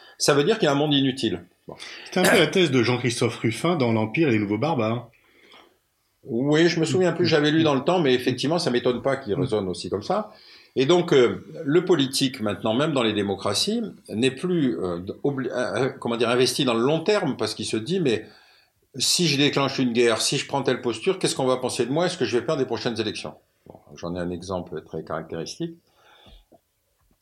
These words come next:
Speaker 1: Je fais en deux mille quatorze un rapport qui a en particulier inspiré ce bouquin sur quelle politique de contre-radicalisation en France.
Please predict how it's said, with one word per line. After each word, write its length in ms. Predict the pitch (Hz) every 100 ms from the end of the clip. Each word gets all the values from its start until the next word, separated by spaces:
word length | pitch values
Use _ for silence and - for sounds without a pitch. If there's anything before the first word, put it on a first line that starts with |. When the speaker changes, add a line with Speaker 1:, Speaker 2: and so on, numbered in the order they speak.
| - _ _ -
Speaker 1:
Je 140 | 101
fais 160 | 127 190
en 80 |
deux 140 | 147 135
mille 160 | 135
quatorze 440 | 123 117 - 160 123
un 60 |
rapport 420 | 107 104 127 175 -
qui 200 | 98 92
a 80 |
en 100 | 87
particulier 560 | 85 87 - - 92 98
inspiré 400 | 90 - 95 87
ce 60 | 85
bouquin 320 | 95 165 180
sur 360 | - 143 -
quelle 200 | - 139
politique 360 | 131 117 110 147
de 60 | 117
contre-radicalisation 960 | 117 117 113 98 95 98 95 98 -
en 60 | 139
France. 420 | - - - -